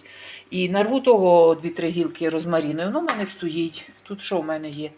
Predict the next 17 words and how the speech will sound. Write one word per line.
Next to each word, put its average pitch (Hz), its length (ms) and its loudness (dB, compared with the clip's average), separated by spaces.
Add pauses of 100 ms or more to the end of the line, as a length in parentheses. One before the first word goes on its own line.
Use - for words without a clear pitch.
Сальвія, 175 680 2
бачите, 180 320 -2
от 165 100 -4
сальвія 165 420 0
в 160 60 -4
мене 156 220 -6
різна 156 300 -10 (160)
є. 151 100 -10 (2250)
Ось 175 180 -6
тут 190 260 -6
ще 175 140 2
в 165 60 -2
мене 165 280 -2 (220)
багато 165 400 0
розмаріну 160 580 -8
такого 151 400 -10
є. 147 240 -12